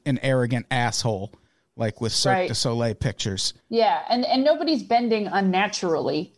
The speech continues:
Speaker 1: Right.
Speaker 2: It's like, "Oh, that looks like a dancer, not like somebody who has some kind of cartilage deficiency."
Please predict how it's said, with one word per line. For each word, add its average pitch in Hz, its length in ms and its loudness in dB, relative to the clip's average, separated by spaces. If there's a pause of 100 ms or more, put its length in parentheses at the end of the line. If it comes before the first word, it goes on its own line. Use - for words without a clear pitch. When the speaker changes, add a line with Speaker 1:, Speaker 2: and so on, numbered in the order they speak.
(120)
Speaker 1:
Right. 143 360 -2 (160)
Speaker 2:
It's 208 220 0
like, 226 220 0
"Oh, 330 180 4
that 262 160 4
looks 247 160 -2
like 220 120 0
a 214 60 2
dancer, 220 480 0
not 185 180 2
like 190 160 0
somebody 190 320 0
who 190 60 2
has 185 200 0
some 185 180 0
kind 185 160 0
of 170 100 -6
cartilage 185 500 0
deficiency." - 680 -8